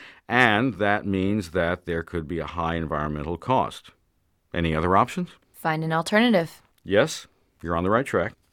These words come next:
Speaker 2: Okay, find an alternative. I mean, a substitute, something that'll substitute for the mineral. Maybe something man-made?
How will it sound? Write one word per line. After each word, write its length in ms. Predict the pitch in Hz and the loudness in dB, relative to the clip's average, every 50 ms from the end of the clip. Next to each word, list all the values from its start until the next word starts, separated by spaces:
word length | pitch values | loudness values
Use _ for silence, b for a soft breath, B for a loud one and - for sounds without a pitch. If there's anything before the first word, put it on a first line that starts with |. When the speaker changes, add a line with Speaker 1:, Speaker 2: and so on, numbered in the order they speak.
| _ _ _ - 185 | _ _ _ -2 -2
Speaker 2:
Okay, 380 | 175 170 - 180 165 170 196 | -2 0 2 2 2 2 2
find 340 | - - - 196 185 190 185 | 0 4 4 6 6 6 4
an 300 | 185 180 175 170 175 170 B B B B B | 2 2 0 -2 -4 -6 B B B B B
alternative. 760 | - 165 180 - - 202 185 185 180 185 196 214 220 214 - - | 0 0 0 2 2 2 2 4 4 4 4 2 2 -4 -4 -2
I 80 | 180 | 0
mean, 260 | 185 185 180 175 170 - _ _ - | 2 2 0 0 -2 -6 _ _ -4
a 60 | 180 | -2
substitute, 580 | - - 240 220 - - 185 - - 175 - - | 2 4 2 2 2 -6 -6 -4 -4 -4 -4 0
something 360 | - 202 185 - 196 185 180 | 0 0 0 2 0 2 4
that'll 340 | 180 175 175 170 170 165 165 | 4 6 6 6 4 2 0
substitute 600 | - - - 185 170 - 185 - - 190 175 - | 0 2 2 2 2 0 -8 -6 -6 -6 -6 -6
for 360 | - - 170 160 160 156 160 - | -6 -2 -2 0 0 -2 -2 -4
the 60 | - | -4
mineral. 400 | 165 175 190 202 170 131 - - _ _ _ _ _ _ _ - | -2 0 2 2 2 0 -4 -6 _ _ _ _ _ _ _ 2
Maybe 180 | 185 180 180 | 2 2 4
something 380 | 190 - 208 190 180 190 180 175 | 4 4 4 4 4 2 -2 0
man-made? 480 | 170 165 165 165 160 156 165 214 220 | 2 0 0 0 -2 -2 -2 -4 -6